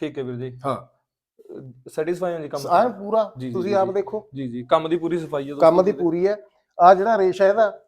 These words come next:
Speaker 1: ਜੀ,
Speaker 2: ਇੱਕ
Speaker 1: ਜੀ।
Speaker 2: ਆਪਣੀ ਜਿਹੜੀ ਆਮ ਸਾਗਵਾਨ ਆਉਂਦੀ ਹੈ ਨਾ,
Speaker 1: ਜੀ, ਜੀ, ਜੀ, ਜੀ।
Speaker 2: ਉਹ 'ਚ ਰੇਸ਼ਾ ਘੱਟ ਹੁੰਦਾ।
Speaker 1: ਘੱਟ ਹੁੰਦਾ।
Speaker 2: ਹਾਂ।
Speaker 1: ਜੀ, ਜੀ, ਜੀ, ਜੀ।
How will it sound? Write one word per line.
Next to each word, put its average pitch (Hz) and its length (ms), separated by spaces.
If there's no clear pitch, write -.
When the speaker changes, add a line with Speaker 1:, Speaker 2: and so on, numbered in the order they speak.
Speaker 1:
ਜੀ, 135 80
Speaker 2:
ਇੱਕ 127 80
Speaker 1:
ਜੀ। 123 60
Speaker 2:
ਆਪਣੀ 185 300
ਜਿਹੜੀ 208 180
ਆਮ 175 240
ਸਾਗਵਾਨ 170 460
ਆਉਂਦੀ 170 220
ਹੈ 175 60
ਨਾ, 233 80
Speaker 1:
ਜੀ, 139 140
ਜੀ, 131 140
ਜੀ, 131 120
ਜੀ। 120 100
Speaker 2:
ਉਹ 180 60
'ਚ - 60
ਰੇਸ਼ਾ 196 340
ਘੱਟ - 160
ਹੁੰਦਾ। 175 180
Speaker 1:
ਘੱਟ 175 140
ਹੁੰਦਾ। 123 280
Speaker 2:
ਹਾਂ। 120 80
Speaker 1:
ਜੀ, 151 80
ਜੀ, 127 140
ਜੀ, 123 120
ਜੀ। 117 180